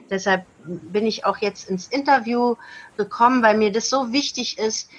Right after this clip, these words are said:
dass, äh, mehr Frauen, äh, Kraft schöpfen und ihr eigenes Potenzial auch erkennen und, äh,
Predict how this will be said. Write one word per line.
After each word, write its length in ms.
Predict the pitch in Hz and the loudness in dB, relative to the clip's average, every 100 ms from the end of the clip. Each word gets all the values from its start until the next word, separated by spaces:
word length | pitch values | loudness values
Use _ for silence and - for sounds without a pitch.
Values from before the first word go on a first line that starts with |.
| - - - _ - | -20 -20 -20 _ -6
dass, 400 | 202 202 - - | -4 -2 -4 -6
äh, 260 | 202 196 | -6 -4
mehr 400 | 202 202 233 269 | -2 2 6 6
Frauen, 800 | 262 - 214 202 214 233 233 226 | 4 -8 2 6 6 4 0 -2
äh, 360 | 220 208 208 196 | -2 -2 -2 -2
Kraft 540 | - - 240 - - - | -6 2 2 2 -6 -4
schöpfen 520 | - 233 240 - 226 | 0 0 -2 -8 -4
und 300 | 196 208 202 _ - _ | -2 -2 -4 _ -20 _
ihr 200 | 226 220 | 2 4
eigenes 460 | 214 226 285 262 - | 6 6 4 2 -2
Potenzial 1040 | - 247 240 220 196 - 220 202 214 226 233 | -2 -4 -2 -2 -2 -4 2 6 6 4 2
auch 300 | 185 185 - | -2 -2 -2
erkennen 760 | 190 175 - 240 262 285 269 247 - - - | -2 -2 -2 0 2 2 0 -2 -12 -18 -8
und, 440 | 233 226 220 - 240 | 0 0 0 -6 -2
äh, 380 | 226 220 220 | 2 4 4